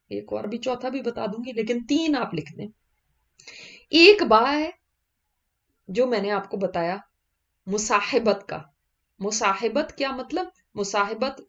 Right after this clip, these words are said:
जिसको कहते हैं साहब से, सहाबा भी इसी से होता है ना, मीम स्वाद अलिफ हा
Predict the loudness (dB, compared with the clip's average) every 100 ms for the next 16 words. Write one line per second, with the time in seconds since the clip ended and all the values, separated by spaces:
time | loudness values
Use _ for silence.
0 | -12 -12 -10 -6 -4 -2 -4 -6 -8 _
1 | _ -10 0 4 4 4 2 2 -2 -2
2 | _ _ _ _ _ 0 2 4 4 8
3 | 8 8 2 -4 -4 -2 -2 -4 -10 -10
4 | _ -10 -6 -2 -2 -4 -4 2 2 2
5 | -2 -2 -2 -2 -8 -14 0 2 4 0